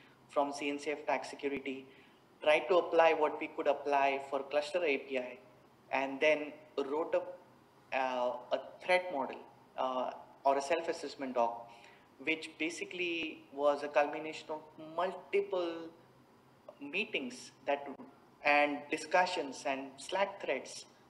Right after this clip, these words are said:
and mailing li-, mailing list conversations that culminated into data flow diagrams, multiple threats that we have identified,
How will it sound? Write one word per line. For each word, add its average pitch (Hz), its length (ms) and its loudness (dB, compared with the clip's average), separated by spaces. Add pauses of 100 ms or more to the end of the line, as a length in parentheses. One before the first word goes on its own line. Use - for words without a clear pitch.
(140)
and 139 200 -4
mailing 175 400 0
li-, 135 280 0 (100)
mailing 170 300 -6
list 160 200 -4
conversations 139 760 -4 (120)
that 139 360 0 (360)
culminated 160 720 2 (260)
into 147 500 -6 (540)
data 156 180 2
flow 180 220 0
diagrams, - 680 -2 (140)
multiple 156 420 2 (100)
threats 175 440 2
that 147 220 0
we 143 120 -6
have 139 120 0
identified, 131 680 0